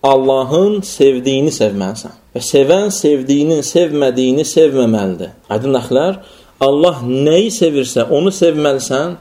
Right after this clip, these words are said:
nəyi sevmirsə, sən də onu sevməməlisən. Allah Rasulü nəyi sevibsə, onu sevməlisən, nəyi sevməyibsə, onu sevməməlisən. Aydındır məxlər? Allah Subhanahu wa Taala əsnəməyi sevməz. Allah Subhanahu wa Taala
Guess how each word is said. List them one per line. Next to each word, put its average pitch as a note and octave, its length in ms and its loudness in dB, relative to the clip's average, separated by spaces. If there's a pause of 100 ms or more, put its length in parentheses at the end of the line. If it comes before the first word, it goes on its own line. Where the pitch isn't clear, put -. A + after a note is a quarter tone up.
nəyi E3 420 2
sevmirsə, F3+ 760 2
sən F#3 300 0
də E3 80 6
onu E3 260 2
sevməməlisən. C3 880 0 (400)
Allah D#3+ 340 2
Rasulü C#3+ 400 0
nəyi D3+ 340 0
sevibsə, C#3+ 480 0
onu C#3+ 300 2
sevməlisən, C#3+ 800 0 (380)
nəyi E3 340 2
sevməyibsə, E3+ 920 2
onu C#3 220 0
sevməməlisən. B2+ 840 0 (180)
Aydındır B2+ 400 0
məxlər? - 380 -6
Allah B2+ 240 -2
Subhanahu B2 380 -2
wa A2+ 80 -8
Taala A2+ 300 -2
əsnəməyi A2 460 -4
sevməz. A2 540 -2
Allah B2 240 0
Subhanahu C3 240 -4
wa B2 80 -4
Taala B2+ 220 2